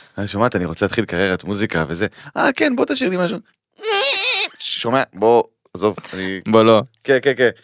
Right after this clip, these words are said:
Speaker 1: אבל, אה, לא יודע, שחף וטליה מקסימים. גם הביאה
Speaker 2: ינאי,
Speaker 1: פרחים.
Speaker 2: ינאי ופלג התארסו.
Speaker 1: ינאי ופלג
Speaker 2: ינאי
Speaker 1: התארסו.
Speaker 2: פרישר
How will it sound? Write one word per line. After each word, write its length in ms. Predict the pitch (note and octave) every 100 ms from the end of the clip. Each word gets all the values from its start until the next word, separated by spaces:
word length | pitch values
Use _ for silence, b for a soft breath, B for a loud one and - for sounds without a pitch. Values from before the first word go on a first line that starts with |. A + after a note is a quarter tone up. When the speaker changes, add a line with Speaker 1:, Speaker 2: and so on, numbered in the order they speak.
| b b -
Speaker 1:
אבל, 320 | G2 G#2 A#2
אה, 140 | B2 B2+
לא 80 | A3+
יודע, 260 | A#3 C#3
שחף 300 | B2+ D3 F3 C#3
וטליה 560 | B2 A#2 A#2 A#2 A2 G2+
מקסימים. 520 | G2 - F#2 F2 D#2+
גם 100 | F2
הביאה 200 | F#2+ B2
Speaker 2:
ינאי, 240 | C3+ D#3+ D3
Speaker 1:
פרחים. 220 | C3+ C#3+ G#2+
Speaker 2:
ינאי 280 | A#2 A#2 A#2+
ופלג 320 | B2+ B2 A2+
התארסו. 420 | A2 G#2+ - A2 - _ _ _ _
Speaker 1:
ינאי 280 | F#2 G2 A2
ופלג 260 | G#2 B2+ C3
Speaker 2:
ינאי 120 | B2+
Speaker 1:
התארסו. 80 | A#2
Speaker 2:
פרישר 280 | A2 A2 A2